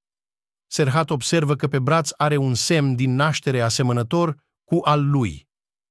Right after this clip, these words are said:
Începe lupta pentru custodie între cele două familii ale lui Ishik. Serhat și Deniz ar avea mai multe șanse să obțină custodia dacă se vor căsători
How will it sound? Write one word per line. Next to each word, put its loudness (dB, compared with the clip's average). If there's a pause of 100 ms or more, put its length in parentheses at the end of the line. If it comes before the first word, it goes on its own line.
(280)
Începe 0
lupta 0 (180)
pentru -2
custodie -2 (240)
între -2
cele 0
două -2
familii -2
ale 0
lui -2
Ishik. -4 (680)
Serhat 0
și -4
Deniz 0 (340)
ar 2
avea 0
mai 0
multe -4
șanse -2
să -2
obțină -2
custodia -2 (280)
dacă -2
se -2
vor -2
căsători -2